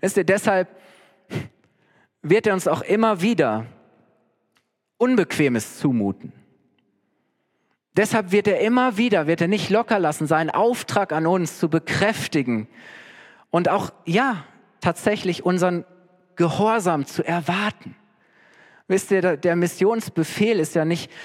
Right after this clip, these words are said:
einfach nur eine Option, sondern das ist ein Auftrag.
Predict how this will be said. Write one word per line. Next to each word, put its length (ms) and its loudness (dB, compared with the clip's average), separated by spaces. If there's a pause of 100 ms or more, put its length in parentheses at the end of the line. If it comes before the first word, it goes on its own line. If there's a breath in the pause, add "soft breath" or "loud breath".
(180 loud breath)
einfach 360 -2
nur 140 2
eine 140 2
Option, 640 -2
sondern 300 0
das 160 -2
ist 280 -6
ein 200 -4 (100)
Auftrag. 1000 -4